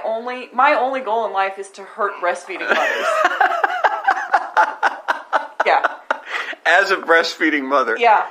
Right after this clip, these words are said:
Speaker 1: The only reason that this group exists is to hurt breastfeeding mothers.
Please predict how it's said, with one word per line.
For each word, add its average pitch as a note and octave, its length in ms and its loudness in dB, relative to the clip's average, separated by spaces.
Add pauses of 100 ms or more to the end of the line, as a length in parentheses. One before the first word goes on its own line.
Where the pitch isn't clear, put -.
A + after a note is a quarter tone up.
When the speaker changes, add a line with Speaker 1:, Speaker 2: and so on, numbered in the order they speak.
(220)
Speaker 1:
The B3+ 220 -10
only D#4 320 4
reason D#4 380 -2
that C4 120 0
this C#4 260 -2
group C4 240 2
exists A#3+ 680 2
is A3 260 -2
to A3+ 100 4
hurt - 440 2
breastfeeding A#3 580 2
mothers. F#3 400 0